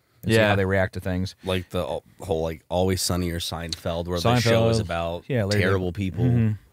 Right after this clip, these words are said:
Speaker 2: at
Speaker 1: Getting
Speaker 2: this
Speaker 1: there.
Speaker 2: podcast. You got two terrible people right here.
Speaker 1: Mm.
Speaker 2: And, you know, people can, you know, put themselves
Speaker 3: Three
Speaker 2: in
Speaker 3: terrible
Speaker 2: this.
Speaker 3: people. We have a g-,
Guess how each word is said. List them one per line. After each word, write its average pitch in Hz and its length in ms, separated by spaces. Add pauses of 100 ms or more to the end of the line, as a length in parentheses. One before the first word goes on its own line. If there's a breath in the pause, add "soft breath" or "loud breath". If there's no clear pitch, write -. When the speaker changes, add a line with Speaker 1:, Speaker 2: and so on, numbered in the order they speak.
(500 soft breath)
Speaker 2:
at 101 60
Speaker 1:
Getting 165 200
Speaker 2:
this 101 100
Speaker 1:
there. 95 80
Speaker 2:
podcast. 127 640
You 120 80
got 127 180 (540)
two 131 160
terrible 107 280
people 107 260
right 95 220
here. 113 280 (360 soft breath)
Speaker 1:
Mm. 131 200
Speaker 2:
And, 104 80
you 92 40
know, 87 120
people 95 240
can, 90 340
you 92 80
know, 87 220
put - 160
themselves 98 320
Speaker 3:
Three 160 120
Speaker 2:
in 202 40
Speaker 3:
terrible 104 300
Speaker 2:
this. 92 40
Speaker 3:
people. 90 260
We 95 120
have 110 100
a 90 40
g-, 87 100